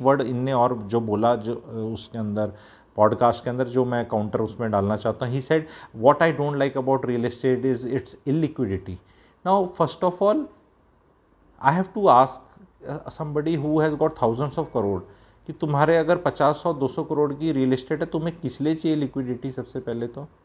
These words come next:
तुम्हारे को क्या इन-, वो मेडिकल इमरजेंसी, मेडिकल इंश्योरेंस, अ, कवर कर सकती है आम आदमी के लिए? किस लिए चाहिए होती है? ए-, ए-, क्या एक आधी चीज़ हम ऐसे नहीं रख सकते जो इलिक्विड हो, या सब कुछ ही लिक्विड रखना है कि दो मिनट में कोई बेच दे?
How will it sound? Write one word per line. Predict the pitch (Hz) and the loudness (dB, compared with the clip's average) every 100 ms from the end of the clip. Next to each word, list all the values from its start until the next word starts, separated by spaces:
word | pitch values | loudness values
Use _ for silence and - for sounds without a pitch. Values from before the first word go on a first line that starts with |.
| _ _ _ _ _ _ _ _ _ _ _ _ | _ _ _ _ _ _ _ _ _ _ _ _
तुम्हारे | 127 127 131 | 2 4 4
को | - 151 | 0 -6
क्या | 143 156 120 | 0 2 4
इन-, | 117 120 - 117 | 2 -4 -8 -6
वो | 110 113 | -2 0
मेडिकल | 110 117 131 165 151 | 0 0 0 0 0
इमरजेंसी, | 147 139 131 123 135 | 0 -2 -2 -4 -6
मेडिकल | 120 117 135 147 | -2 -2 -2 -4
इंश्योरेंस, | 139 - 135 131 - - - | -6 -2 -2 -2 -8 -18 -12
अ, | 117 | -10
कवर | 113 123 120 | 0 0 0
कर | 127 | -4
सकती | - 120 - 127 | -6 -12 -10 -2
है | 123 | 0
आम | 120 | 2
आदमी | 123 127 127 | 0 -2 -4
के | 123 | -4
लिए? | 113 110 _ _ _ _ _ _ _ _ _ _ - | -4 -8 _ _ _ _ _ _ _ _ _ _ -6
किस | - | -2
लिए | 202 214 | 2 2
चाहिए | 185 151 | 4 2
होती | - 120 | 0 0
है? | 139 | 6
ए-, | 160 196 - | 8 6 4
ए-, | 156 - | -2 2
क्या | 170 190 | 6 6
एक | 175 143 120 | 6 2 6
आधी | 160 160 | 4 4
चीज़ | 175 185 170 | -4 -4 -4
हम | 165 | -4
ऐसे | 147 175 | -2 -2
नहीं | 175 196 | -2 -4
रख | 185 | -4
सकते | 180 - 180 | -8 -6 -4
जो | 180 170 | 2 4
इलिक्विड | 151 156 151 165 147 | 4 0 -2 -2 0
हो, | 117 | 2
या | 135 | 2
सब | 165 143 | 0 -2
कुछ | 175 175 | -6 -2
ही | 180 | -2
लिक्विड | 151 165 151 | 0 0 0
रखना | 139 131 104 | -2 -4 -8
है | - - _ - | -8 -20 _ -8
कि | |
दो | 127 143 | 4 6
मिनट | 151 151 | 6 2
में | 151 151 | 0 2
कोई | 147 | 2
बेच | 135 117 | 2 0
दे? | 120 127 | 0 -2